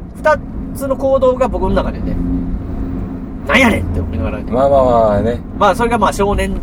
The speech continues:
Speaker 1: らしいって言うと少年らしい。
Speaker 2: そう。いろんな感情があるよっていう。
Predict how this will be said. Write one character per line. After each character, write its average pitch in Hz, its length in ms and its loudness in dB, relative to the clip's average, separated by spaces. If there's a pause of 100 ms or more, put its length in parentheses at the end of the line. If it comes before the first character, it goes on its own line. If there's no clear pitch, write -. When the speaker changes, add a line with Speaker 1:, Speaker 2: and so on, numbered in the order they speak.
(120)
Speaker 1:
ら 175 80 2
し 175 120 -2
い - 40 -2
っ - 40 -2
て - 100 -2
言 - 80 -2
う 90 40 2
と 87 60 0
少 - 100 2
年 - 100 -2
ら 113 100 -2
し - 60 -6
い。 - 20 -8
Speaker 2:
そ - 60 -10
う。 - 160 -10
い 123 40 -4
ろ 131 100 0
ん 139 40 -4
な 135 100 2
感 151 200 0
情 143 140 -4
が 123 80 2
あ 101 40 4
る 92 80 -2
よ - 80 0
っ - 20 -2
て - 140 -4
い - 80 -2
う。 - 40 -2